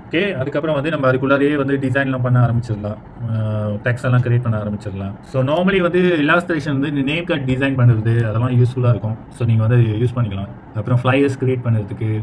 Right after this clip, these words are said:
இந்த புக்கோட கவர் டிசைன் பண்ணுறதுக்கு, அஹ், போஸ்டர்ஸ் கூட செய்யலாம். ஆனா, அஹ், எஃபெக்ட்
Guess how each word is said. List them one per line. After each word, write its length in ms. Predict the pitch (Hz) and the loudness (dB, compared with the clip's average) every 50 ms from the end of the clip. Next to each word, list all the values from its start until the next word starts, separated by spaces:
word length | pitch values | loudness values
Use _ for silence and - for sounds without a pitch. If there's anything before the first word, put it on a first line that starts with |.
| 107 - - - - - - - | -6 -10 -14 -18 -18 -20 -8 -6
இந்த 160 | 117 107 107 104 104 101 104 104 101 101 95 104 | -4 -4 -2 -2 -2 0 0 -2 -2 -2 -2 -2
புக்கோட 340 | 131 135 - 180 170 139 123 | -2 0 4 4 4 4 4
கவர் 300 | 117 - - 156 160 143 | 4 4 4 4 4 2
டிசைன் 280 | 127 117 117 113 107 104 | 2 4 4 2 2 0
பண்ணுறதுக்கு, 480 | 110 107 104 101 95 101 98 98 101 101 104 104 - - - - - - - - - - - | -2 -4 -4 -4 -6 -8 -6 -6 -6 -6 -6 -8 -10 -14 -18 -20 -20 -20 -18 -20 -20 -12 -8
அஹ், 500 | 139 139 135 135 135 135 131 131 131 120 - | -4 -4 -2 0 0 0 0 0 -2 -2 0
போஸ்டர்ஸ் 440 | 175 196 214 202 - 202 180 - - | 2 2 2 2 0 0 -2 0 -2
கூட 160 | 175 165 175 | 0 0 0
செய்யலாம். 420 | 165 160 147 139 139 139 117 110 | 0 0 0 0 2 2 2 2
ஆனா, 180 | 107 123 147 151 147 139 135 123 123 113 113 110 107 - - - - - - - - - | 2 0 0 0 0 0 2 2 2 2 2 -2 -6 -8 -14 -18 -20 -20 -20 -20 -12 -8
அஹ், 540 | 117 107 107 107 107 104 104 104 104 104 101 107 117 - - - | -6 -4 -2 -2 -2 -2 -2 -2 -4 -4 -4 -6 -8 -10 -10 -6
எஃபெக்ட் 400 | 156 175 185 - 220 208 - - | -6 -4 -2 -2 -2 -2 -4 -6